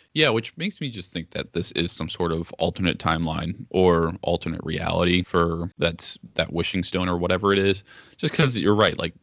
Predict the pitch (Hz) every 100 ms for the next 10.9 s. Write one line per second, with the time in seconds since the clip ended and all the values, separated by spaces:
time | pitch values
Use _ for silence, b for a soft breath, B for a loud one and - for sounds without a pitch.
0 | _ _ - 110 104 127 143 107 92 90
1 | 95 92 82 87 - 82 80 - - 110
2 | 104 104 - 104 90 87 - 80 85 85
3 | - 80 - - - 85 87 90 85 -
4 | 85 87 - 85 85 - - 78 85 85
5 | 85 92 - 87 90 87 85 - 92 92
6 | - 107 b b b b b _ 92 92
7 | 92 87 87 104 - _ _ _ - 107
8 | 101 - 95 90 85 85 82 82 82 85
9 | 82 80 85 85 85 78 69 85 85 85
10 | 92 78 - 78 82 87 87 82 87